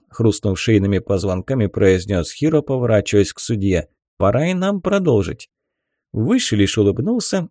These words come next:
и резко отпрыгнул на десяток шагов назад. Командир сразу же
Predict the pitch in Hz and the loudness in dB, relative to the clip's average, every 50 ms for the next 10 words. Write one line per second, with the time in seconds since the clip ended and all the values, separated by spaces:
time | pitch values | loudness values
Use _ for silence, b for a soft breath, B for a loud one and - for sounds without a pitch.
0 | _ _ - 135 139 175 233 233 - - - - - - 139 139 - - - - | _ _ 0 2 2 2 0 -2 -4 -4 -4 -4 -4 0 -2 -2 -2 -4 -6 -2
1 | 165 175 175 165 165 160 143 123 110 107 104 - - 131 135 131 - 135 120 - | -2 -2 0 0 -2 0 2 2 2 2 0 0 0 -2 -2 0 -2 -6 -6 -4
2 | - - 110 104 98 107 113 113 113 113 117 120 120 113 107 104 98 95 92 - | -2 0 0 0 2 2 2 2 2 2 2 0 0 0 2 2 2 2 0 -2
3 | - _ _ _ _ _ _ - 110 98 90 85 82 80 104 151 160 139 - _ | -10 _ _ _ _ _ _ 0 0 2 2 2 0 0 2 0 0 0 -4 _
4 | _ - - - 113 113 104 92 101 90 101 - | _ -10 -4 0 2 2 4 2 2 2 0 0